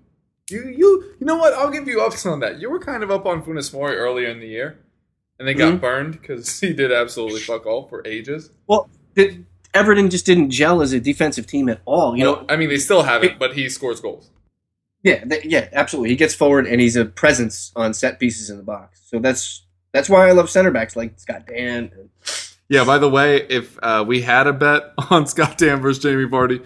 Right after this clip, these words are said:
Speaker 1: you won that probably a month ago. <laughs>
Speaker 2: Yeah,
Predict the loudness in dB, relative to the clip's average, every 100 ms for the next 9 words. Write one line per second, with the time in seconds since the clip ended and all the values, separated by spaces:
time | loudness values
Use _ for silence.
0 | _ _ -2 0 4 4 4 0 0 -2
1 | 0 2 2 2 0 -2 -4 -6 -12 -12
2 | -8 -8 0 0 2 -2 -2 -12 _ _
3 | _ _ _ _ _ _ _ _ _ _
4 | _ 0 4 4